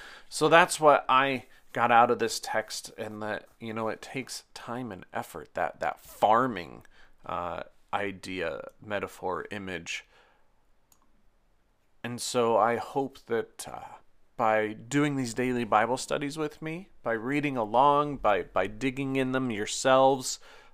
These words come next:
uh, you know, that you are tilling up, to continue that imagery, some, some good, uh, helpful, uh,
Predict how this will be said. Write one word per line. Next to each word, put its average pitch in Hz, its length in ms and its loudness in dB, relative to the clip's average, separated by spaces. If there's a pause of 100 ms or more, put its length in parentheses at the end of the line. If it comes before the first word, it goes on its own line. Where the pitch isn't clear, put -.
uh, 98 320 -4
you 110 160 -10
know, 104 320 -6 (440)
that 110 180 -2
you 135 500 4
are 117 400 6
tilling 135 580 -2
up, 113 300 4 (300)
to - 120 -16
continue 107 540 -8
that 95 300 -6
imagery, 95 580 -8 (640)
some, 110 640 -2 (200)
some 117 680 -10 (260)
good, 143 460 6 (500)
uh, 98 400 -4
helpful, 131 840 0 (420)
uh, 90 280 -6